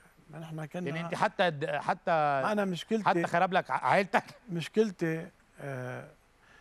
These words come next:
Speaker 1: مشكلتي إنه أنا قناعتي بت-، قناعتي خربتني.
Speaker 2: مم.
Speaker 1: إذا بقتنع بشخص خلص. يعني
Speaker 2: بس
Speaker 1: أنا هلا،
Speaker 2: تعدل
Speaker 1: أنا، أنا هلا،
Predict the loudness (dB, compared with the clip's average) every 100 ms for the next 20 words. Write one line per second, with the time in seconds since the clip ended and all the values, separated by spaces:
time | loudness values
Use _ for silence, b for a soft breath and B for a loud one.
0 | b b -14 -10 -6 -6 -6 -8 -6 -8
1 | -10 -10 -8 -6 -6 -6 -6 -4 -2 -2
2 | -4 -8 -10 -10 -2 2 2 0 -2 0
3 | 0 -2 -8 -14 -16 b b -8 -2 2
4 | 2 2 -2 -2 -4 -6 -8 -10 -10 -12
5 | -18 -20 _ _ _ _ _ _ _ -10
6 | -6 0 4 4 4 2 2 2 2 4
7 | 6 6 8 6 4 0